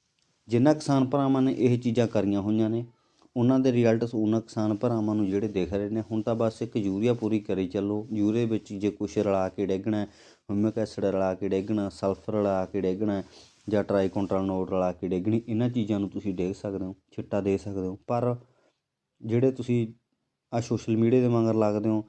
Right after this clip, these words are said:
ਖਲ ਪਾ ਲਓ, ਫਲਾਨਾ ਪਾ ਲਓ, ਧਮਕਾ ਪਾ ਲਓ, ਕੁਛ ਨਹੀਂ ਕਰਨਾ। ਜਿਹੜਾ ਕੰਮ ਤੱਤਾਂ ਨੇ ਕਰਨਾ,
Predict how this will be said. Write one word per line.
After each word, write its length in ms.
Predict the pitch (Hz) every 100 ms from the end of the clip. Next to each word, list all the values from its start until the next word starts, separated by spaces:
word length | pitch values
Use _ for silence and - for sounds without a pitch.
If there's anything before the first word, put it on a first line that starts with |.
| _ _ _ _ _ _ _ _ _
ਖਲ 240 | - 107 104
ਪਾ 220 | 107 107
ਲਓ, 160 | 107
ਫਲਾਨਾ 440 | 104 110 101 104 104
ਪਾ 140 | 104
ਲਓ, 140 | 101 101
ਧਮਕਾ 360 | 120 110 101
ਪਾ 100 | 98
ਲਓ, 120 | 101
ਕੁਛ 280 | 101 127 123
ਨਹੀਂ 140 | 120 101
ਕਰਨਾ। 280 | 101 101
ਜਿਹੜਾ 280 | 101 101 110
ਕੰਮ 320 | 117 104 101
ਤੱਤਾਂ 380 | 104 - - 110
ਨੇ 120 | 110
ਕਰਨਾ, 360 | 98 92 95 101